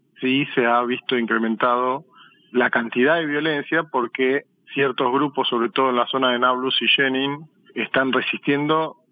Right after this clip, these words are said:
de manera más organizada, también tienen una gran difusión en las redes sociales, eso hace que tengan cierto apoyo también de la población que está cansada de tener impedimentos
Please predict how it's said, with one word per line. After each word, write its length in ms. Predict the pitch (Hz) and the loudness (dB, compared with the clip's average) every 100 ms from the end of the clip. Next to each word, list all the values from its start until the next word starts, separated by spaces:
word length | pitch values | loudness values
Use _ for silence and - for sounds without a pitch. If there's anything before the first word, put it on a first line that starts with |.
| _ | _
de 180 | 117 120 | -10 -4
manera 320 | 110 120 143 | 0 2 2
más 200 | 143 139 147 | 2 0 -2
organizada, 1000 | 135 135 131 160 156 160 156 151 135 113 - | 0 0 0 2 2 4 4 2 0 -2 -2
también 420 | 113 113 139 127 | -2 -2 -4 -2
tienen 320 | 127 127 123 | 0 0 0
una 360 | 123 120 117 110 | 2 2 2 2
gran 200 | 117 120 | 2 0
difusión 460 | 117 120 - 127 | -2 -4 0 0
en 100 | 120 | 2
las 120 | 113 | 2
redes 280 | 113 127 120 | 2 2 2
sociales, 580 | 123 113 139 139 135 135 - | 0 -2 0 2 2 -2 -2
eso 340 | 127 123 123 117 | -4 -2 2 0
hace 260 | - 123 | 0 -4
que 380 | 101 123 120 131 - - - - _ _ _ | -2 0 2 2 -2 -14 -20 -20 _ _ _
tengan 400 | - 127 123 120 | 0 2 2 2
cierto 320 | - 131 117 127 | 0 -2 0 0
apoyo 320 | 113 135 123 | 0 -2 0
también 260 | 120 123 | 2 2
de 60 | 127 | 2
la 80 | 117 | 2
población 480 | - 117 113 165 156 | 0 0 0 0 0
que 60 | |
está 480 | 131 - 113 110 107 - _ _ _ _ | 0 2 2 2 0 -6 _ _ _ _
cansada 640 | - 120 113 139 131 123 | -2 -2 0 -2 0 0
de 160 | 110 104 | 0 -2
tener 440 | - 113 123 117 123 | -2 2 2 0 -4
impedimentos 840 | 120 110 117 117 120 135 123 123 | -6 -2 2 4 4 2 2 0